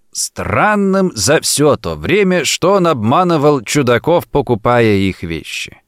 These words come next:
На вид мальчишке было, ну, лет семь, но он напялил на себя одежду своего деда. От него воняло садовым сараем. Волосы у него были длинные и нечесанные, а вид, ну, чрезвычайно серьезный.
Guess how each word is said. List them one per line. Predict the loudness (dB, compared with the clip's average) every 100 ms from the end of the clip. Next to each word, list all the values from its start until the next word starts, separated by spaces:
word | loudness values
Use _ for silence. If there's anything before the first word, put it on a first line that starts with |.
| _ _ _ -20 -16
На | -2 -2
вид | -2 -4
мальчишке | -2 -2 -2 -10 -10
было, | -4 -2 0 -2 -6 _ _ _
ну, | -10 -2
лет | -2 -2
семь, | -8 -8 -10 -14 -20 -20 -6
но | 0
он | 2
напялил | 2 0 2 4 4
на | 2 0
себя | 0 2 2
одежду | 2 2 2 2 0
своего | 0 0 2 2 0
деда. | 0 0 -2 -8 -20 _ _ _
От | -10 -4
него | 0 2 0 -2
воняло | -2 0 2 2 2 2 2 2
садовым | 0 0 0 2 2 2 0
сараем. | -2 -2 -2 -2 -6 -14 -20 -20
Волосы | -8 0 2 4 2 0
у | -2
него | -2 -2
были | 0 2 2
длинные | 2 2 2 2 0 0
и | 0
нечесанные, | 0 -2 -4 -8 -10 -12 -14 -18 -20 -20 -14
а | -8 -8
вид, | -2 0 0 -4
ну, | -14 -14 -14 -14
чрезвычайно | -12 -10 -4 -2 0 0 0 -2
серьезный. | -6 -8 -6 -8 -12 -20 -20 _